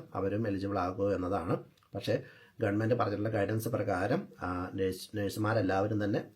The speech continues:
അഞ്ച് വർഷത്തെ റൂട്ടിൽ ക്വാളിഫൈ ആവും. കാരണം ഇതിനകത്ത് നിങ്ങൾ പ്രൈവറ്റ് സെക്ടർ വർക്ക് ചെയ്താലും പബ്ലിക് സെക്ടർ വർക്ക് ചെയ്താലും നഴ്സ് എന്നും നഴ്സായിട്ട് തന്നെയാണ് ജോലി ചെയ്യുന്നത്. അപ്പം അതുകൊണ്ട് തന്നെ അഞ്ച് വർഷമായിട്ട്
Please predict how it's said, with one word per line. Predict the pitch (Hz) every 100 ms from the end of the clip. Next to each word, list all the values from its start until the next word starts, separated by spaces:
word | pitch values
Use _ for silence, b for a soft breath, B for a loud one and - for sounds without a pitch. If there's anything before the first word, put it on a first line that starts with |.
| 101
അഞ്ച് | 95 98
വർഷത്തെ | 95 -
റൂട്ടിൽ | 98 95 - -
ക്വാളിഫൈ | - - - 92 - 104
ആവും. | 90 120 - -
കാരണം | 95 98 - B B B
ഇതിനകത്ത് | 107 117 117 113 135 - - _
നിങ്ങൾ | 104 107 113 120 123 -
പ്രൈവറ്റ് | 101 104 117
സെക്ടർ | 110 139
വർക്ക് | 113 -
ചെയ്താലും | 104 104 104 110
പബ്ലിക് | 113 98
സെക്ടർ | - 101 113
വർക്ക് | 101 -
ചെയ്താലും | 95 95 113 - 92
നഴ്സ് | - - - 139
എന്നും | 139 85 98 101
നഴ്സായിട്ട് | 95 92 104 98 95
തന്നെയാണ് | 95 95 95
ജോലി | 104 95 98
ചെയ്യുന്നത്. | 95 90 -
അപ്പം | - - - - -
അതുകൊണ്ട് | 90 110 131 127
തന്നെ | 117 175 -
അഞ്ച് | 113 123 160
വർഷമായിട്ട് | 131 - 139 117 117 117 -